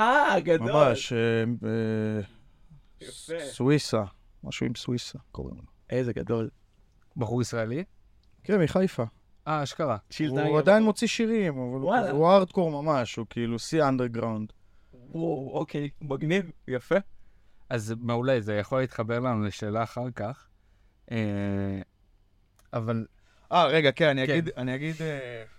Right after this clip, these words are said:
Speaker 2: זהו, תחזירו אותנו ככה למסלול כל פעם. אני הייתי כאילו מאוד רעב לזה, ולא מצאתי כל כך מפיקים שאהבתי, לא מצאתי כל כך את ה-, את הביטים האלה.
Speaker 3: כן.
Speaker 2: וגם כשהייתי רוצה ביטים כאלה, אז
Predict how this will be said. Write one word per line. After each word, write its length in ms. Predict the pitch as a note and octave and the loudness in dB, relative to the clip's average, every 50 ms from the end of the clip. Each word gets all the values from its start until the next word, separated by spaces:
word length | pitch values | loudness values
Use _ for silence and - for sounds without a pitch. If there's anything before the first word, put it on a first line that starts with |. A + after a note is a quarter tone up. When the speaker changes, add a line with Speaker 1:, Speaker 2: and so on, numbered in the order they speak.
| - - | -20 -18
Speaker 2:
זהו, 140 | B2 C#3+ C#3 | -16 -16 -16
תחזירו 420 | B2 - G2 A2 C3 D3 D3+ D3+ D3 | -16 -18 -16 -8 -6 -2 0 0 0
אותנו 320 | C3+ - C3 A#2+ A#2+ A2 | 0 2 2 2 2 2
ככה 220 | - A#2+ G#2 - | 0 -2 -2 -2
למסלול 460 | A2 A2+ A2+ A2 - - - C#3 C3 A#2+ | -2 -4 -4 -6 -8 -8 -8 -8 -8 -8
כל 160 | - B2 A#2 - | -8 -8 -8 -8
פעם. 220 | - C#3 D3+ E3 E3+ - - - - - - - - - - - - - - _ _ _ - - - - - - - - - - - - | -6 -4 -4 -4 -6 -8 -16 -20 -20 -20 -20 -20 -20 -20 -20 -20 -20 -20 -20 _ _ _ -20 -20 -20 -20 -20 -20 -20 -20 -20 -20 -16 -10
אני 180 | - - - F#3 | -6 0 2 4
הייתי 260 | F#3+ F#3+ - G#3+ F#3+ | 4 4 2 0 -2
כאילו 240 | - - F#3 E3 D#3 | 0 2 2 2 4
מאוד 260 | D3+ D#3 E3+ F#3 E3 | 4 6 6 6 6
רעב 340 | D#3 A#2 A#2 B2+ D#3+ E3 E3 | 4 4 6 6 4 4 4
לזה, 260 | F#3+ F#3+ F3+ F#3+ A3 A#3 A3+ - - | 0 0 2 2 2 0 0 -2 -4
ולא 300 | A#2 G#2+ A2+ A2 A#2+ D#3+ | -6 -4 -2 0 2 2
מצאתי 420 | F3 E3 - - F3+ E3 - F#3 E3 - - - _ | 2 0 0 0 -2 -2 0 -4 -8 -8 -12 -20 _
כל 140 | - B2 A2+ - | -6 -4 -2 0
כך 180 | E3 D#3+ D#3+ E3 | 0 0 2 0
מפיקים 680 | E3 C#3 - - A#2 - - D#3 D#3 D3+ D3+ D#3 D3 | -2 -4 -4 -8 -12 -6 -2 -2 0 0 0 0 -2
שאהבתי, 800 | B2 - - D3 B2+ A2 A2+ B2 C3 B2+ A2+ - - - A2 A2 | -4 -4 0 2 2 4 6 6 4 4 2 -4 -6 -6 -4 -2
לא 100 | A#2+ C#3 | -2 -2
מצאתי 340 | D3 D3 - - D3 - C3+ - | -2 -2 -2 -4 -4 -4 -4 -4
כל 140 | - A2+ A2 | -4 -4 -2
כך 260 | - A2+ G#2 - - A#2+ | 0 -2 -2 -2 -4 -6
את 160 | A2 - - | -6 -2 0
ה-, 340 | A2 G#2 G#2+ G#2+ G#2 G#2 G#2 | 2 2 4 4 2 2 0
את 120 | G2+ - | -2 -4
הביטים 420 | A2+ A#2 C#3 C3+ C3+ - C#3 C#3+ | -4 -4 -4 -6 -4 -2 -2 0
האלה. 300 | D3 D3 D#3 E3 F3+ G3 G3+ - | 2 2 2 2 2 0 0 -2
Speaker 3:
כן. 180 | - B2+ G#2+ G2 G2+ - _ _ _ - _ _ _ _ _ _ _ _ _ _ _ - - - | -6 -8 -8 -10 -14 -20 _ _ _ -20 _ _ _ _ _ _ _ _ _ _ _ -20 -12 -12
Speaker 2:
וגם 680 | G#2 G2+ G2 A2+ A2+ A2 A2+ A2 A#2+ D3+ D#3 D#3+ D#3 | -10 -6 -2 0 2 2 2 4 6 6 6 6 4
כשהייתי 380 | - - - D#3+ D3 - D#3+ D3+ | 0 -2 -2 -2 0 0 -2 -2
רוצה 300 | C3+ C3+ B2+ - F3+ E3+ | -2 -2 0 2 2 2
ביטים 360 | D#3 F3+ F3+ - G3 F3+ F3 | 2 0 -2 0 -2 -4 -2
כאלה, 300 | - D#3 C#3+ C#3 C3 B2+ | 2 2 4 4 4 2
אז 240 | B2+ B2 A2+ A#2+ | 0 0 -2 -4